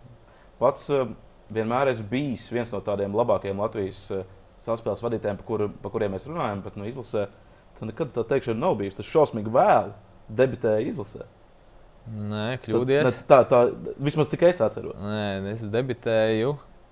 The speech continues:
Speaker 2: debitēju divtūkstoši, pēc, pēc baigās vasar-, baigā, kad, kā bija tā?
Speaker 1: Devītais gads.
Speaker 2: Devītais,
Speaker 1: Tagad vai
Speaker 2: des-,
Speaker 1: nekad?
Speaker 2: jā, aiz-, tad, tad,
Speaker 1: Ā, jā, jā,
Speaker 2: jā,
Speaker 1: atceros,
Speaker 2: tad es
Speaker 1: jā.
Speaker 2: biju pat komandas kapteinis tajā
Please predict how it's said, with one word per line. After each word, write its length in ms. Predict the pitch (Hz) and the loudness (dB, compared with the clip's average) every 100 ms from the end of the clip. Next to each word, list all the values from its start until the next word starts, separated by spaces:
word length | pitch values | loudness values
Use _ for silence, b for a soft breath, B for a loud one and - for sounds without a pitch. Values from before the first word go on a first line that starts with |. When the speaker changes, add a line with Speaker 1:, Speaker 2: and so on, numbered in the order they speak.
| _ - - - - b b b - - - | _ -20 -20 -20 -20 b b b -20 -20 -8
Speaker 2:
debitēju 760 | 98 107 101 - 101 101 104 117 | -4 -2 -4 -4 -2 -2 -2 -2
divtūkstoši, 920 | 110 113 117 110 113 - 110 107 107 - | -4 -4 -4 -6 -6 -8 -4 -4 -4 -4
pēc, 160 | 110 104 107 - | -6 -6 -10 -8
pēc 160 | 117 | -4
baigās 400 | 113 139 131 113 - | 2 2 2 0 2
vasar-, 420 | 131 - 87 85 - 80 95 | 0 -2 -6 -6 -10 -12 -2
baigā, 380 | 104 120 110 87 | 2 2 0 -2
kad, 180 | 117 104 | -4 -2
kā 160 | 117 98 | 0 0
bija 220 | 87 87 | -2 -4
tā? 100 | 82 156 | 2 6
Speaker 1:
Devītais 380 | 143 120 107 113 | 6 4 2 0
gads. 160 | 110 | 2
Speaker 2:
Devītais, 240 | 113 127 139 | 2 4 6
Speaker 1:
Tagad 220 | 123 117 | 6 8
vai 100 | 131 | 8
Speaker 2:
des-, 140 | 143 | 10
Speaker 1:
nekad? 200 | 131 117 - B B - | 6 4 -4 B B 0
Speaker 2:
jā, 180 | 117 107 101 92 | 4 4 4 2
aiz-, 240 | 117 117 87 - | 2 2 -6 0
tad, 240 | 151 151 | 0 2
tad, 160 | - 156 | 6 6
Speaker 1:
Ā, 100 | 247 196 | 6 0
jā, 180 | 117 202 - | 2 2 2
jā, 100 | 113 | 0
Speaker 2:
jā, 100 | 117 95 | 2 0
Speaker 1:
atceros, 180 | - | 0
Speaker 2:
tad 120 | 135 107 | 0 2
es 60 | 139 | 2
Speaker 1:
jā. 100 | 123 | 2
Speaker 2:
biju 320 | 104 104 104 101 | 2 2 0 -2
pat 180 | 107 95 - | -6 -10 -4
komandas 400 | 127 127 107 - | -2 0 -2 0
kapteinis 560 | 131 - 101 95 92 - | -2 0 -2 -2 -6 -2
tajā 220 | 95 | 0